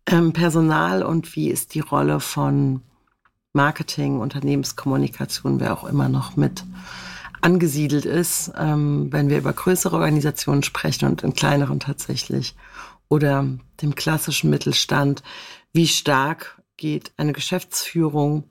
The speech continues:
mit rein, mit, äh, zum einen Vorgaben und zum anderen auch natürlich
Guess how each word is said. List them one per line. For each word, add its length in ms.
mit 320
rein, 520
mit, 420
äh, 340
zum 200
einen 280
Vorgaben 960
und 140
zum 160
anderen 380
auch 400
natürlich 880